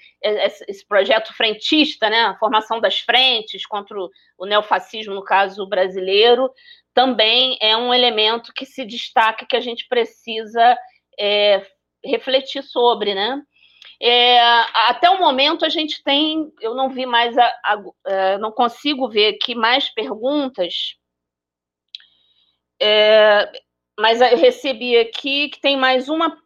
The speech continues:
mais uma pergunta do companheiro Júlio e do pro-, companheiro Paulo. Vou ler aqui, tá, gente?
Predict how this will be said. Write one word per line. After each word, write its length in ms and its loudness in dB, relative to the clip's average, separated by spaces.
mais 240 0
uma 160 -2
pergunta 680 2
do 100 -6
companheiro 580 0
Júlio 760 -4
e 80 -8
do 220 -6
pro-, 220 -6
companheiro 560 0
Paulo. 520 2
Vou 120 -6
ler 180 2
aqui, 320 -8
tá, 260 2
gente? 580 -12